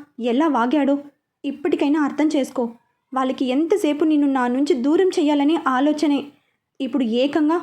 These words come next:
మన బేబీని కూడా," అంటూ కింద మోకాల మీద కూర్చుని విశిష్ట పొట్ట మీద ముద్దు పెట్టి, "ఓయ్, వస్తూనే తుఫాన్ తెచ్చావా?" అంటూ నవ్వి,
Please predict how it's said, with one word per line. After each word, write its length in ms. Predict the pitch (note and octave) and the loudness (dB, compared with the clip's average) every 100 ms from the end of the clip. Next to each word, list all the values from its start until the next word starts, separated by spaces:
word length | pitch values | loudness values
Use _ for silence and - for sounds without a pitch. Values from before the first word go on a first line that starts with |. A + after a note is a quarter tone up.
| - | 0
మన 180 | D4+ D4+ | 0 2
బేబీని 540 | C4 C4 E4+ G4 F#4+ | 0 0 2 2 2
కూడా," 340 | D#4 D4 D4+ - - _ _ _ | 2 2 0 -2 -12 _ _ _
అంటూ 260 | C4 B3+ D4+ | -6 -2 -2
కింద 260 | D4+ C4 | 0 0
మోకాల 460 | D4 A#3 A#3+ A#3 D4+ | 2 0 0 0 0
మీద 220 | C#4+ C4+ | 2 0
కూర్చుని 540 | C4+ C4 B3+ C4 C4 C4 - _ _ | -2 -4 -2 -2 -2 -6 -14 _ _
విశిష్ట 340 | A#3 E4 D#4 D#4+ | -4 -2 0 -2
పొట్ట 360 | D4+ B3+ A3+ | -2 -2 0
మీద 200 | D#4 C#4 | 0 2
ముద్దు 360 | D#4 C#4+ A#3+ B3+ | 2 0 0 0
పెట్టి, 500 | C#4+ B3 B3 B3+ C4 - _ - | 0 -2 -2 -4 -6 -14 _ -6
"ఓయ్, 380 | D4 E4 D4 D4 B3+ | -2 0 -2 -6 -4
వస్తూనే 440 | B3 C#4 F4 D#4+ | -4 -2 0 0
తుఫాన్ 420 | F4+ D4+ C#4+ F#4 A4 | 0 -2 0 0 0
తెచ్చావా?" 580 | E4 D4+ A#3 A#3 F4+ B4 - - | 0 -2 -2 -2 -2 -4 -12 -6
అంటూ 240 | D4 C#4+ | -2 0
నవ్వి, 580 | C4 A#3+ A3+ F4 G#4 G#4 | -2 -2 0 0 -2 -6